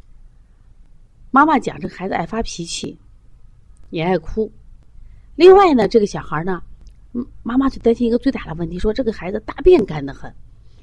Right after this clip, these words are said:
今天妈妈还专门拍了照片儿，大便干，大便的颜色是绿的。其实大便干一定是什么呀？水分少。那这个水分少，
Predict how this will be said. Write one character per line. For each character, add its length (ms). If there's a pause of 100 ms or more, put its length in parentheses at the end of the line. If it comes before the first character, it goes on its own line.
(100)
今 140
天 140
妈 120
妈 100
还 120
专 140
门 100
拍 160
了 100
照 180
片 180
儿， 100 (460)
大 220
便 260
干， 260 (220)
大 160
便 180
的 80
颜 240
色 140
是 160
绿 320
的。 160 (200)
其 140
实 240 (540)
大 160
便 220
干 320
一 140
定 180
是 120
什 200
么 80
呀？ 200 (340)
水 220
分 220
少。 300 (680)
那 120
这 160
个 80
水 180
分 200
少， 260